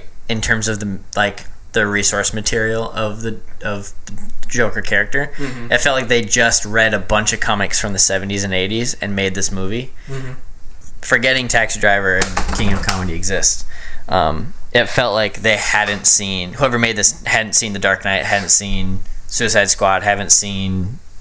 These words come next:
Speaker 1: Tim Burton stuff, and just based it off of those. And then, like, today's society, but then those comics.
Speaker 2: Mm-hmm.
Speaker 1: This is what I felt like happened. Like, it felt like a pure movie, having not seen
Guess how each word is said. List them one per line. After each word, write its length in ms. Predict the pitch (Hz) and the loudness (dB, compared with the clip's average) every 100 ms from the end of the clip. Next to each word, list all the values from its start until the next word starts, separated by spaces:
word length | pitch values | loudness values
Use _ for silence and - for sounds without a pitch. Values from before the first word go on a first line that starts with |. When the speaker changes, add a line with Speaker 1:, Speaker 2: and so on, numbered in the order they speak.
| - - | -12 -8
Speaker 1:
Tim 240 | - 104 95 | -4 -2 2
Burton 320 | 104 98 101 | 0 0 0
stuff, 560 | - 104 101 98 - - - - - - - - | 0 2 2 0 -4 -8 -14 -12 -12 -12 -10 -4
and 200 | 117 110 | -2 2
just 320 | 110 - 101 | 2 2 0
based 300 | 104 104 - | -2 0 0
it 60 | 101 | 2
off 200 | 95 98 | 0 -2
of 280 | 90 90 | -6 -4
those. 580 | 98 95 101 110 - - - - - - | 0 2 2 0 0 -4 -14 -14 -14 -4
And 140 | 127 | 0
then, 120 | 123 110 | 0 0
like, 160 | 107 | 2
today's 420 | - 113 110 104 | 2 2 2 2
society, 580 | - 117 104 107 101 104 | 2 2 2 2 2 0
but 200 | 101 104 | -2 0
then 160 | 104 101 | 0 0
those 340 | 101 101 - - | -2 -2 -4 -4
comics. 440 | 104 107 120 - - - | -6 -6 -6 -8 -10 -12
Speaker 2:
Mm-hmm. 260 | 104 104 | -12 -2
Speaker 1:
This 140 | 135 131 | 2 2
is 60 | |
what 120 | 123 107 | 4 2
I 60 | |
felt 160 | 101 - | 2 -2
like 120 | 95 | -2
happened. 300 | 120 120 - | -2 -2 -2
Like, 120 | 107 | -2
it 100 | 131 | 0
felt 200 | - 143 | 2 2
like 160 | 117 113 | 2 0
a 100 | 110 | -2
pure 500 | 104 - - 127 110 | -2 -2 0 0 0
movie, 600 | 101 104 98 90 90 92 - - - - - - - - - - - - - - | 0 -2 -4 -4 -6 -8 -12 -16 -14 -12 -12 -16 -16 -16 -16 -16 -16 -16 -14 -4
having 340 | 123 104 98 | -2 -2 0
not 240 | 95 92 | 0 2
seen 640 | - - 101 98 87 85 | 2 2 0 -6 -8 -10